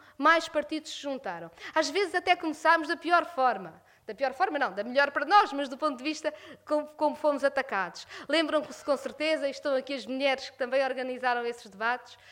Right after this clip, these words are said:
como aqui há uns anos o Bloco foi tão acusado porque o piropo ia ser crime. Fomos gozados, era uma, uma coisa idiota, não tinha pés nem cabeça, só da, só da cabeça daquelas malucas bloquistas, et cetera.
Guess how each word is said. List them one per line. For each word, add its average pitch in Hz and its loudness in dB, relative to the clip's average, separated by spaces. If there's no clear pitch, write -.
como 269 2
aqui 277 0
há 269 8
uns 240 -2
anos 269 2
o 262 -4
Bloco 262 2
foi 254 -4
tão 311 8
acusado 247 2
porque 254 -6
o 262 -6
piropo 262 4
ia 262 -2
ser 277 -4
crime. 202 -8
Fomos 330 -4
gozados, 269 2
era 240 0
uma, 233 -2
uma 220 -8
coisa 233 -4
idiota, 254 0
não 220 -10
tinha 220 -10
pés 233 -2
nem 233 -10
cabeça, 240 -2
só 208 -2
da, 208 -6
só 254 2
da 240 -4
cabeça 254 -6
daquelas 226 -4
malucas 226 -8
bloquistas, 220 -8
et 185 -12
cetera. - -20